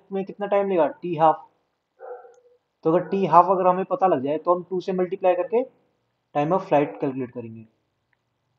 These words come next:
ठीक है, तो पहले T half निकालते हैं। तो T half पे V Y ज़ीरो है,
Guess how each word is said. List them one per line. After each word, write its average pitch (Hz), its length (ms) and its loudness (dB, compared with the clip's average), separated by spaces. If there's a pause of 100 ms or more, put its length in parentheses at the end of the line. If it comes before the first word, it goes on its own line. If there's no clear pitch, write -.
(1160)
ठीक 185 60 -4
है, 190 80 2 (520)
तो 156 60 -8
पहले 170 180 2
T 170 160 -4
half 156 200 2
निकालते 117 360 -8
हैं। 113 80 -20 (1700)
तो - 80 -8
T 175 140 0
half 180 240 6
पे 220 120 4
V 170 160 4
Y 202 200 6
ज़ीरो 151 640 0
है, 117 80 -4